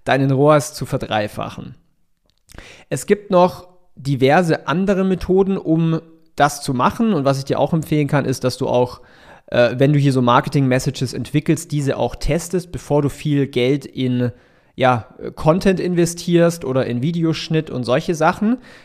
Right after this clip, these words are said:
Äh, wir haben bei uns im Training zum Beispiel ein genaues Framework, wie man das machen kann, damit man ganz genau weiß, wenn du jetzt zehn verschiedene Painpoints rausgefunden hast, zum Beispiel, was ist eigentlich so der stärkste? Was, mit was soll ich denn anfangen in meiner Marketing-Message?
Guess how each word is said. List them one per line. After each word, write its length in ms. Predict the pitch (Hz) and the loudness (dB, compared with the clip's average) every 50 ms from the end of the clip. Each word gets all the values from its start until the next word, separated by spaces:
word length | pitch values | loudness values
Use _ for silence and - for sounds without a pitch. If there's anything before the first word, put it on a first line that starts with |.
| _ _ | _ _
Äh, 140 | - - 131 | -6 -4 0
wir 120 | 127 131 135 | 2 2 2
haben 120 | 143 151 | 4 4
bei 80 | 151 127 | 2 2
uns 200 | 143 143 135 - | 2 0 0 -2
im 120 | 131 123 | -4 -4
Training 380 | - - 127 131 151 165 151 - | -4 -2 -2 0 0 -2 -2 -2
zum 120 | - 139 | -2 0
Beispiel 480 | 120 131 131 135 - - - 127 127 123 | 2 2 2 2 2 0 0 0 2 2
ein 100 | 123 113 | 0 0
genaues 380 | 120 120 117 120 135 143 131 | 0 0 2 4 4 2 2
Framework, 600 | - - - 120 117 135 151 151 147 139 139 117 | -2 -6 -4 -2 0 0 0 2 2 2 2 0
wie 100 | 127 131 | 0 0
man 160 | 135 131 120 | 0 0 -2
das 160 | 113 110 - 113 | -2 -4 -2 0
machen 280 | 120 147 - 185 175 | 0 0 0 -2 -4
kann, 360 | 170 - 170 175 185 208 247 - - - - - - _ _ _ - | -2 0 0 2 2 0 0 -2 -6 -14 -20 -20 -20 _ _ _ -2
damit 260 | 131 135 - 135 143 | 0 0 0 2 0
man 120 | 147 135 | 0 2
ganz 280 | 127 135 151 185 - - | 2 2 2 0 0 -2
genau 340 | 185 160 147 139 143 131 113 | 0 2 4 4 4 4 4
weiß, 480 | 120 120 131 156 185 190 - - - - - - _ _ _ _ _ _ _ - | 4 4 4 4 2 0 -4 -8 -14 -18 -20 -20 _ _ _ _ _ _ _ -4
wenn 140 | - 131 | 0 2
du 60 | 131 135 | 2 2
jetzt 260 | 127 123 - - - | 2 2 -2 -4 0
zehn 180 | - 165 175 | 2 2 4
verschiedene 380 | 160 151 135 - 160 151 135 127 | 2 2 0 -2 -2 -2 -2 -2
Painpoints 640 | 117 - 156 180 208 202 - 147 135 127 123 127 | 0 0 0 0 0 0 2 2 2 2 0 0
rausgefunden 560 | 120 123 123 - - 113 - 131 120 113 113 113 | 0 0 0 0 -4 -8 -8 -8 -6 -4 -4 -4
hast, 180 | 113 110 - | -4 -4 -6
zum 100 | - 120 | -4 -2
Beispiel, 400 | 110 110 113 117 - - 127 120 | -2 -2 -2 -2 -4 -6 -4 0
was 220 | 120 127 131 - 165 | 0 0 0 -2 -4
ist 100 | 143 - | -8 -8
eigentlich 380 | 120 117 131 131 127 131 123 | -8 -6 -6 -4 -4 -6 -4
so 100 | - 135 | -4 -4
der 140 | 120 117 113 | -4 -4 -4
stärkste? 560 | 113 - - 139 139 160 165 - - 127 113 | -4 -4 -2 0 0 0 -2 -4 -8 -6 -2
Was, 240 | 117 135 151 - - | -2 -2 -2 -2 -4
mit 160 | 139 127 107 | -8 -2 0
was 220 | 139 156 165 - - | 2 0 2 0 -2
soll 120 | 160 151 | -2 -2
ich 120 | 147 135 | -2 -2
denn 180 | - 131 120 - | -4 -6 -6 -4
anfangen 500 | 131 151 190 185 - - 143 131 127 123 | -4 -2 -2 -2 -2 -2 -2 0 0 -2
in 200 | - - 151 147 | -2 -2 -2 0
meiner 200 | 139 131 127 123 | 0 0 0 0
Marketing-Message? 1000 | 120 127 135 165 165 - - 135 123 117 107 104 107 - 110 110 - - - | 0 0 0 0 -2 -4 -8 -8 -6 -6 -6 -8 -8 -8 -10 -12 -12 -14 -18